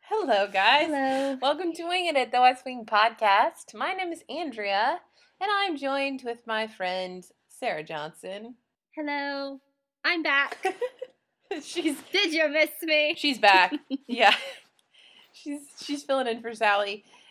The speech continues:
Speaker 1: And we are going to talk about Evidence of Things Not Seen,
Speaker 2: Mm-hmm.
Speaker 1: season four, episode, I believe it's twenty?
Speaker 2: Twenty.
Speaker 1: We're getting
Speaker 2: Mm-hmm.
Speaker 1: down to it. There's only a, a handful more before the season finale.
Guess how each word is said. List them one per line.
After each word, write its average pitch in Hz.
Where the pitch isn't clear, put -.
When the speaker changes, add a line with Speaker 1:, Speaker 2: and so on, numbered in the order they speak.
Speaker 1:
And 240
we 262
are 254
going 247
to 220
talk 226
about 175
Evidence 339
of 240
Things 233
Not 202
Seen, 156
Speaker 2:
Mm-hmm. 196
Speaker 1:
season 220
four, 175
episode, 185
I -
believe 311
it's -
twenty? 269
Speaker 2:
Twenty. 180
Speaker 1:
We're 214
getting 339
Speaker 2:
Mm-hmm. 254
Speaker 1:
down 220
to 220
it. 156
There's 220
only 247
a, 180
a 190
handful 214
more 160
before 170
the 175
season 160
finale. 135